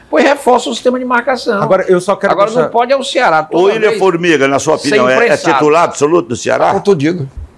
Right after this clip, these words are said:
Speaker 2: É.
Speaker 3: Deixa eu terminar
Speaker 4: Não, eu tô
Speaker 3: a
Speaker 4: só dizendo que
Speaker 3: pergunta.
Speaker 4: tá contundido.
Speaker 2: É,
Speaker 3: Deixa
Speaker 2: eu
Speaker 3: eu
Speaker 2: acho que
Speaker 3: terminar a
Speaker 2: sim.
Speaker 3: pergunta.
Speaker 2: É, eu,
Speaker 4: Informando, ó.
Speaker 2: pelo que ele tá
Speaker 3: É, é, Luiz Otávio é titular?
Speaker 2: É, pelo que o Formiga
Speaker 3: O
Speaker 2: tava jogando,
Speaker 3: Mi-,
Speaker 2: era.
Speaker 3: Michel Macedo é titular?
Speaker 2: Não, esse não.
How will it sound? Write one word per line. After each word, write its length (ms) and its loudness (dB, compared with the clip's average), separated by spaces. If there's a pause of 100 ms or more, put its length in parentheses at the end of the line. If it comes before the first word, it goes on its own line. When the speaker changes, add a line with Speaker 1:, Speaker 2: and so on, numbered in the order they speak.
(260)
Speaker 2:
É. 320 -2
Speaker 3:
Deixa 300 -4
eu 120 0
terminar 320 -2
Speaker 4:
Não, 40 4
eu 40 0
tô 80 0
Speaker 3:
a 20 2
Speaker 4:
só 160 0
dizendo 160 -2
que 60 -6
Speaker 3:
pergunta. 60 -2
Speaker 4:
tá 240 -4
contundido. 160 2
Speaker 2:
É, 40 -8
Speaker 3:
Deixa 140 -4
Speaker 2:
eu 20 4
Speaker 3:
eu 60 2
Speaker 2:
acho 80 -6
que 60 2
Speaker 3:
terminar 180 0
a 40 2
Speaker 2:
sim. 60 -10
Speaker 3:
pergunta. 220 2
Speaker 2:
É, 40 4
eu, 60 4
Speaker 4:
Informando, 520 2
ó. 60 -2
Speaker 2:
pelo 200 2
que 100 -6
ele 80 4
tá 40 2
Speaker 3:
É, 360 0
é, 320 2
Luiz 240 0
Otávio 400 2
é 40 2
titular? 540 0
Speaker 2:
É, 80 0
pelo 280 -2
que 100 -4
o 200 2
Formiga 220 2
Speaker 3:
O 200 4
Speaker 2:
tava 200 4
jogando, 240 -2
Speaker 3:
Mi-, 100 2
Speaker 2:
era. 180 -2
Speaker 3:
Michel 300 0
Macedo 420 0
é 40 -2
titular? 520 -2
Speaker 2:
Não, 200 2
esse 180 -4
não. 200 -10